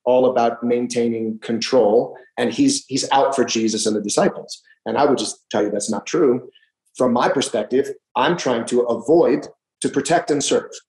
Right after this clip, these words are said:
We're setting up, yes, the realm of Rome, Roman Empire is first priority,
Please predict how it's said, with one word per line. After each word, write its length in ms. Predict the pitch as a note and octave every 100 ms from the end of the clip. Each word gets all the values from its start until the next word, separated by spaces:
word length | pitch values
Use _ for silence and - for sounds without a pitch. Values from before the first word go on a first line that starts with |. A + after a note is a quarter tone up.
| _ _ _ _ _
We're 300 | B2+ - D#3+
setting 320 | F#3 F#3 F3+
up, 220 | D#3+ C#3+ - _ - - _ _ _ C3 C#3 -
yes, 320 | C#3+ A#2+ - -
the 140 | C3
realm 440 | B2+ D#3 B2 B2+ B2
of 180 | A#2 G#2+
Rome, 340 | D3 C#3 A#2+ C3
Roman 340 | C3 C#3+ C#3 A#2+
Empire 580 | F3 B2 A2 G#2+ A2 -
is 240 | C#3+ A#2 - _ _
first 280 | C#3+ D3 -
priority, 480 | A#2 D3 C3 -